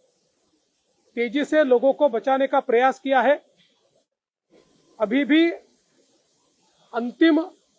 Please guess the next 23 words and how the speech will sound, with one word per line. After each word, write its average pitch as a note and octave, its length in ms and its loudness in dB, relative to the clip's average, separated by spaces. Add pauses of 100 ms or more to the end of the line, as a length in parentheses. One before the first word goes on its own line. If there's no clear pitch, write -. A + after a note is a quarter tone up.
(140)
इसका C4+ 300 -4
समाचार C#4+ 680 -4 (520)
नहीं G#3+ 320 -2
मिल D4 180 0
पाया C4 320 4
है, G#3+ 180 2 (680)
जो C4 100 2
कल D#4 300 2 (120)
सुबह B3 340 -2
तक C#4 220 -2
पता C4+ 280 -2
चलेगा B3+ 480 2 (920)
कि B3 40 -2
अगर B3+ 200 0
कोई C#4 240 -2
और D4+ 160 6
मिसिंग C4+ 380 -2
है A#3 180 2 (1300)
तो B3 60 -4
उसके C#4+ 260 -6
बारे A#3+ 260 2
में C#4+ 160 -2
जानकारी A#3+ 500 0